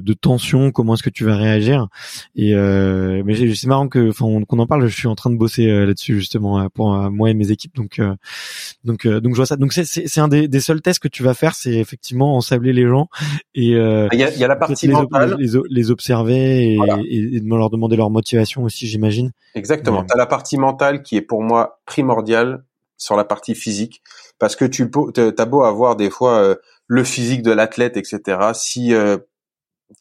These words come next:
Speaker 2: tu veux pas te donner à, à fond et te, et te pousser un peu, euh, tu, t'es pas forcément, euh, la personne qui va passer la ligne d'arrivée. Tu vois, on avait, euh,
Speaker 1: Mm.
Speaker 2: dans l'équipe, il y avait Audrey, qui est une, une copine que je connais depuis, bah, depuis pas mal d'années,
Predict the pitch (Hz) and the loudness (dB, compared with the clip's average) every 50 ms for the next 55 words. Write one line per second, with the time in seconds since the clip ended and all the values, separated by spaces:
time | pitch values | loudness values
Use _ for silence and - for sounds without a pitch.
0 | _ _ - - 123 104 110 110 104 - 143 127 113 113 120 117 127 131 131 117 | _ _ -10 -8 -6 -4 -4 -4 -2 0 -2 -2 0 0 0 2 2 2 2 2
1 | 101 98 98 98 - - 101 - - - - 135 127 110 - - 107 101 95 95 | 2 2 2 2 2 0 -2 -2 -4 -8 -6 -4 -4 -4 -4 -4 -4 -4 -4 -4
2 | - - 101 - _ - 143 131 - - 143 123 110 107 - - 123 131 143 139 | -6 -8 -10 -10 _ -8 -8 -6 -2 0 0 2 2 0 0 2 2 2 0 -2
3 | - - - - - _ _ _ - - 69 - - - - 87 73 - - - | -6 -18 -20 -20 -20 _ _ _ -6 -4 -4 -4 -4 -6 -6 -6 -6 -6 -6 -4
4 | - 113 - - 104 - - 113 107 117 123 123 117 107 101 95 95 90 90 107 | -4 -4 -2 -2 -4 -2 0 0 0 2 2 2 2 2 2 2 0 0 -2 -2
5 | - 101 - - 127 127 127 - 95 90 85 107 104 - 117 110 104 107 107 104 | -2 -2 -2 -2 -2 -4 -4 -4 -4 -2 -2 -2 -2 -2 -2 0 0 0 0 0
6 | 98 98 101 95 92 90 - - 107 107 101 98 95 95 90 101 110 110 98 92 | 0 -2 -2 -4 -4 -4 -2 0 0 0 0 2 0 0 0 2 2 2 2 0
7 | - - 107 98 90 - _ - 110 107 104 104 - - 123 - 113 98 - 107 | -2 -4 -6 -6 -8 -12 _ -2 0 0 0 0 0 -2 -2 0 0 0 0 0
8 | 107 - 131 131 120 113 101 120 139 147 143 - 101 95 98 98 95 98 98 101 | 0 2 2 2 2 2 2 0 0 0 -2 -4 -4 -4 -4 -4 -6 -8 -10 -12
9 | 98 - - 98 - - 110 110 107 - - - - 98 98 101 98 95 - - | -12 -8 -8 -8 -6 -4 -4 -4 -4 -6 -10 -10 -6 -4 -4 -4 -4 -6 -8 -10
10 | 104 92 95 85 82 85 87 - - - 107 110 107 104 101 101 101 107 120 143 | -10 -6 -6 -6 -6 -6 -10 -14 -10 -4 -2 0 0 2 2 2 2 2 2 2
11 | 151 151 | 0 -2